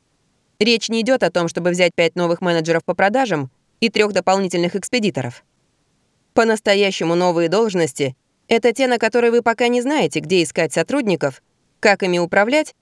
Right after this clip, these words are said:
и какие задачи ставить. Так, в этом году у нас появился руководитель интернет-направления, который развивает интернет-продажи, и технолог пищевого производства на наш новый продукт — линию натуральных напитков-пробиотиков,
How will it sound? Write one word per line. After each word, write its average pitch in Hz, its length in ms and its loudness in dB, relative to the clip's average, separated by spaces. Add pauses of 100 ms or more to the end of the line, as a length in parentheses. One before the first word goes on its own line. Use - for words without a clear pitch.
(320)
и 302 140 2
какие 226 340 0
задачи 160 420 0
ставить. 131 520 -6 (800)
Так, 262 220 2
в 190 60 0
этом 190 240 0
году 196 340 0 (340)
у 254 100 2
нас 294 180 0
появился 254 400 0
руководитель 226 540 0
интернет-направления, 220 1040 -2 (320)
который 202 320 2
развивает 170 500 0
интернет-продажи, 165 880 -2 (580)
и 262 120 0
технолог 302 420 -2
пищевого 233 420 0
производства 240 680 -2 (340)
на 247 160 2
наш 262 220 -2
новый 202 260 0
продукт — 139 460 -4 (400)
линию 220 320 2
натуральных 190 480 0
напитков-пробиотиков, 196 1200 -2